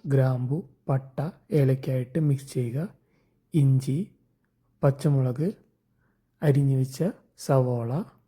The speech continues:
ഉപ്പ് എന്നിവ ചേർത്ത് വഴറ്റുക. കറിവേപ്പില, കുരുമുളക്,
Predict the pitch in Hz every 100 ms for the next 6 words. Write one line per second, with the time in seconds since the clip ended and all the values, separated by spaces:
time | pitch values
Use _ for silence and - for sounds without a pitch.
0 | _ _ _ _ _ _ _ _ _ _
1 | _ _ 156 135 - 147 196 - _ _
2 | _ _ 170 147 139 131 127 123 240 277
3 | _ _ _ _ _ _ 175 147 135 135
4 | - - - _ _ _ _ _ _ _
5 | _ _ _ _ _ _ _ _ _ _
6 | - 151 139 139 135 135 123 123 185 -
7 | _ _ _ _ _ _ _ _ _ _
8 | - 147 139 135 127 117 127